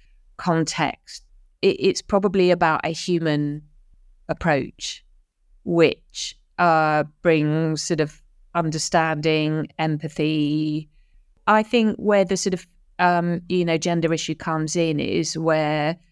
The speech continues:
women will tend to more discount themselves from opportunity compared to men, because, um, you know, there is a stat that if you're looking at a job and you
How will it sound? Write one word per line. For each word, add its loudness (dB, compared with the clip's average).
women 2
will 4
tend -2
to -2
more 2
discount -2
themselves 2
from 2
opportunity -2
compared -4
to -8
men, -4
because, 2
um, 2
you 2
know, 2
there 2
is 2
a 0
stat -4
that -2
if -2
you're 4
looking 0
at -4
a -4
job 2
and -2
you -2